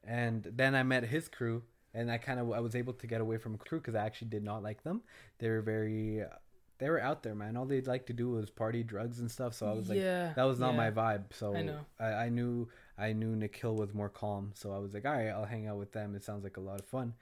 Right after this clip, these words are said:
Speaker 2: Yeah.
Speaker 1: And that's actually how I started becoming really good friends with them. I wanted to get away from that crowd and go to something calmer that wasn't so out, out there.
Speaker 2: Mm-hmm.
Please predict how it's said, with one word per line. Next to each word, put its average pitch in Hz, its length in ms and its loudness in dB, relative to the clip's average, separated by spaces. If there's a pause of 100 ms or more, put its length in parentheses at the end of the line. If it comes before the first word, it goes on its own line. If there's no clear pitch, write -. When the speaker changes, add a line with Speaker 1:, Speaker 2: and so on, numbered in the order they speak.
(100)
Speaker 2:
Yeah. 151 240 -4
Speaker 1:
And 120 100 4
that's 135 180 4
actually 127 340 0
how 110 260 0
I 107 160 0 (220)
started 107 340 -4
becoming 104 320 -4
really 101 160 -2
good 98 160 -8
friends 113 200 -6
with 101 120 -8
them. 95 120 -6
I 98 60 -6
wanted 101 240 -6
to 101 60 -12
get 104 120 -4
away 104 140 -2
from 104 160 -6
that 98 140 -4
crowd 113 380 -4 (680)
and 104 120 -4
go 104 100 -4
to 101 160 -8
something 101 320 -6
calmer 104 420 -4
that 95 160 -6
wasn't 98 280 -6
so 98 220 -6
out, 101 200 -4 (260)
out 110 280 -8
there. 185 260 -4 (240)
Speaker 2:
Mm-hmm. 156 260 -4